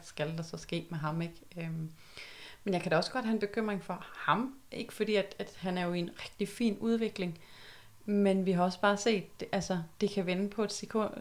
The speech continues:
på et splitsekund, selvom at, at vi nu tænker vi, "Nu kører det, shunten virker," øh, jamen, så kommer det med leveren,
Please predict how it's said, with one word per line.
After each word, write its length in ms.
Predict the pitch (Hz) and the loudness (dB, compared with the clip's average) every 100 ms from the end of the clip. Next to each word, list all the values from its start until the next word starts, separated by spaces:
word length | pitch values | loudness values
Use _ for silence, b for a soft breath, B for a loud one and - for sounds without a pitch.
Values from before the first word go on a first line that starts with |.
| 214 - | -10 -6
på 100 | 214 | -6
et 80 | |
splitsekund, 680 | - - - 233 - - 196 196 - | -4 -4 -4 -4 -6 -2 -2 -2 -12
selvom 460 | - - 240 196 | -4 0 4 4
at, 200 | 170 165 - - - | 2 -2 -10 -14 -10
at 100 | 175 - | -8 -4
vi 140 | 185 | 0
nu 160 | 214 214 | 0 -2
tænker 380 | - 190 196 | 0 2 2
vi, 100 | 190 | 0
"Nu 160 | 196 208 | 0 -2
kører 360 | 208 196 190 190 | 0 2 2 2
det, 140 | 185 | -2
shunten 500 | 180 - 196 185 180 | -4 0 0 0 -4
virker," 340 | 180 175 170 175 190 - - | -2 0 0 -4 -8 -12 -8
øh, 80 | 98 98 110 - | -6 -6 -10 -8
jamen, 120 | 151 | -8
så 120 | - 208 | -4 2
kommer 260 | 196 170 | 2 2
det 120 | 170 | 2
med 100 | 180 | 0
leveren, 340 | 170 214 190 | 4 4 4